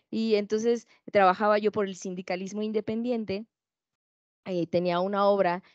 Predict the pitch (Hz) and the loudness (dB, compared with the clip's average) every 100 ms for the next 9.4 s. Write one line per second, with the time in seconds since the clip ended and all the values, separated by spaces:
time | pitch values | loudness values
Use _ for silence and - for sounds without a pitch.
0 | _ 180 170 180 180 175 170 175 170 180 | _ -8 -6 -2 -2 0 0 0 -2 -4
1 | 175 185 175 175 170 160 165 _ - 208 | -4 -4 -2 -4 -4 -6 -8 _ -8 -8
2 | 196 202 202 220 - _ - 160 196 190 | -6 -6 -6 -10 -16 _ -14 -12 -10 -8
3 | 196 190 180 202 185 185 - 185 190 190 | -8 -8 -10 -8 -6 -6 -4 -2 0 -2
4 | 196 190 185 180 185 214 196 180 220 208 | -2 -6 -6 -6 -8 -6 -8 -8 -10 -12
5 | - 190 175 _ _ 180 185 185 185 185 | -10 -10 -10 _ _ -10 -10 -8 -6 -4
6 | 175 185 180 175 170 160 170 - - 165 | 0 4 4 2 -2 -4 -8 -12 -8 -8
7 | 160 _ _ 175 170 170 170 170 170 196 | -8 _ _ -4 -2 -2 -2 -2 -4 -8
8 | 185 170 165 170 180 175 175 165 - 170 | -6 -4 -2 -2 -4 -6 -8 -10 -8 -6
9 | 165 180 202 233 | 0 0 0 -4